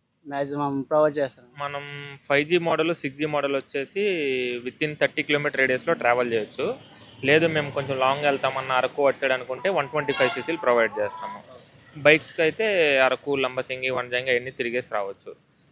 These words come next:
Speaker 2: కిలోమీటర్స్ లిమిట్ అయితే స్కూటీస్, ఏ స్కూటీకైనా వన్ ట్వంటీ కిలోమీటర్స్ లిమిట్ ఉంటుంది. బైక్ వచ్చేసి నూట యాభై కిలోమీటర్ లిమిట్ ఉంటుంది.
Speaker 1: అయితే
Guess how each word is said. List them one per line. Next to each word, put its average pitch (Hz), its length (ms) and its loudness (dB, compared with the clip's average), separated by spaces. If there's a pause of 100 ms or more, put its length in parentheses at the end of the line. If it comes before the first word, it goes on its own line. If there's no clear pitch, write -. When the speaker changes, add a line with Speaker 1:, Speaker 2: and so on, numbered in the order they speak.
(120)
Speaker 2:
కిలోమీటర్స్ 165 560 -2
లిమిట్ 147 260 -2
అయితే 170 220 -2
స్కూటీస్, 151 460 -4
ఏ - 100 2
స్కూటీకైనా 143 540 -2
వన్ 131 160 -4
ట్వంటీ 127 240 -2
కిలోమీటర్స్ 139 460 0
లిమిట్ 123 280 -4
ఉంటుంది. 117 240 -6 (420)
బైక్ 143 160 4 (100)
వచ్చేసి 151 260 -2 (100)
నూట 151 180 2
యాభై 127 220 2
కిలోమీటర్ 123 360 0
లిమిట్ 113 280 -10
ఉంటుంది. - 240 -14 (1300)
Speaker 1:
అయితే 202 240 6